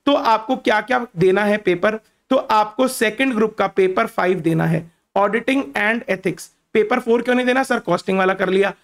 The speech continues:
फिर आपको पेपर सिक्स देना है केवल, ठीक है, दो पेपर ये देने हैं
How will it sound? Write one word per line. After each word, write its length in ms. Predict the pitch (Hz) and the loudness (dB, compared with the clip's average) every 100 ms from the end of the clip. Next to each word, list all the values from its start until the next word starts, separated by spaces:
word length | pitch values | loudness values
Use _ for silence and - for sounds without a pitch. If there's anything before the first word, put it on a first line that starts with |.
| _ _ | _ _
फिर 140 | 285 302 | 0 0
आपको 460 | - 226 220 - 269 | 0 0 0 -2 -4
पेपर 400 | 247 220 220 247 | 0 -2 0 -2
सिक्स 380 | - 269 - - | -2 -4 -4 -4
देना 240 | 180 170 165 | -2 0 -2
है 140 | 156 | -4
केवल, 380 | 165 175 165 165 _ _ - | -2 -2 -2 -6 _ _ -6
ठीक 160 | 214 | -4
है, 60 | 220 | -2
दो 200 | 165 202 | 0 0
पेपर 320 | 220 208 233 | 2 0 0
ये 160 | 214 220 | 0 0
देने 220 | 226 240 | 2 2
हैं 200 | 247 262 | 2 0